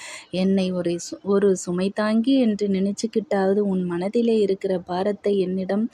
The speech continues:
சொல்ல, சொல்லப்படாதோ?" என்று சொல்லும் பொழுது சரசா வருகிறாள். "ஏண்டி அமிர்தம், இன்னைக்கு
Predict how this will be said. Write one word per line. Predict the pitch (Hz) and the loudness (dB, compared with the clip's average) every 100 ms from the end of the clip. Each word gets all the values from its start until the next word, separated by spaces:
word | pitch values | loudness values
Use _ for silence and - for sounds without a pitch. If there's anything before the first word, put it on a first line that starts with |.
| - - - | -10 -20 -18
சொல்ல, | - 196 196 202 190 | -2 2 2 2 -2
சொல்லப்படாதோ?" | - 208 214 - 202 196 190 185 190 - - - | 0 0 0 0 0 2 2 2 0 -2 -16 -14
என்று | 185 180 170 175 180 | -6 -4 -4 -6 -8
சொல்லும் | - 185 196 196 | -4 0 0 0
பொழுது | 185 190 254 247 | 0 -2 -2 -4
சரசா | - 160 165 - 170 | -6 -6 -6 -8 -6
வருகிறாள். | 165 170 170 180 202 294 - - - | -4 -6 -4 -2 -2 -2 -8 -18 -6
"ஏண்டி | 202 233 277 277 233 | 0 4 6 6 4
அமிர்தம், | 196 233 233 220 185 - - - - | 4 4 4 2 0 -4 -16 -20 0
இன்னைக்கு | 226 240 240 233 | 4 6 4 2